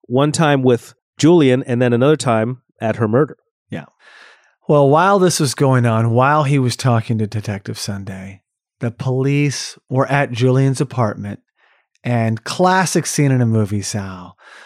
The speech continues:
Speaker 2: When they come in and search the place, they leave it a mess.
Speaker 1: Yeah. It's not like when a movie crew films at your place and then when they leave,
Speaker 2: <laughs>
Speaker 1: everything looks the same, you know, a pro movie crew. No, no, they left the place in shambles.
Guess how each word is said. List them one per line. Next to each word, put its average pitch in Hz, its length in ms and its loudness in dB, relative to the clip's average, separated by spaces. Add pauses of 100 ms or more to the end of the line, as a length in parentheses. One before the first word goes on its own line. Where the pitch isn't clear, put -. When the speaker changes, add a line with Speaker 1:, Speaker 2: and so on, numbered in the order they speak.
(160)
Speaker 2:
When 127 200 2
they 110 280 2
come 147 340 0
in 139 340 2
and 113 140 -2
search 135 280 -2
the 143 80 -6
place, 127 520 -2 (120)
they 110 300 0
leave 139 440 0
it 160 240 -4 (420)
a 151 160 4
mess. - 640 -2 (340)
Speaker 1:
Yeah. 107 340 -4 (180)
It's - 200 -6
not 202 180 -2
like 214 180 0
when 156 100 2
a 131 60 0
movie 143 320 2
crew 139 280 2
films 127 380 0
at 113 160 -2
your 113 60 -4
place 123 480 -2 (240)
and 120 100 -4
then 131 100 2
when 135 120 2
they 131 80 4
leave, 139 400 4
Speaker 2:
<laughs> - 0 -
Speaker 1:
everything 147 400 0
looks 143 240 0
the 139 80 -2
same, 127 480 0
you 117 60 2
know, 117 120 2
a 113 40 0 (120)
pro 143 160 2
movie 131 240 2
crew. 101 280 -6 (340)
No, 170 100 2
no, 160 160 2
they 175 200 2
left 208 240 0
the 160 80 -2
place 156 300 0
in 135 140 -4
shambles. 175 420 -2